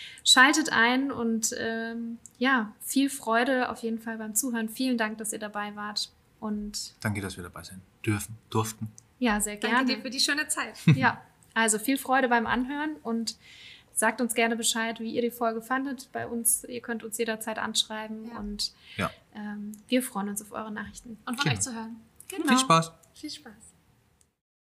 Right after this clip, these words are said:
Speaker 2: Ja.
Speaker 1: Und wie würdet ihr sagen, ist es so dazu gekommen, dass ihr dann von diesem konventionellen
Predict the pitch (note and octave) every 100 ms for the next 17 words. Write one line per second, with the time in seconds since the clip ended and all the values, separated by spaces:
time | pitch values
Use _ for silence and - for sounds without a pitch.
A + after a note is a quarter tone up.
0 | _ _ _ _ _ - B2+ A3+ G#3+ B3+
1 | C4 A#3+ A3 G#3 G#3+ A3 A3 - A3 A3+
2 | G#3+ G#3 G#3 G#3 - G#3+ C4+ B3 A#3 A3+
3 | A3 G#3+ A3 G#3+ G#3 G#3+ G3+ G3+ G#3 G3+
4 | G3 A3 B3 B3 A#3+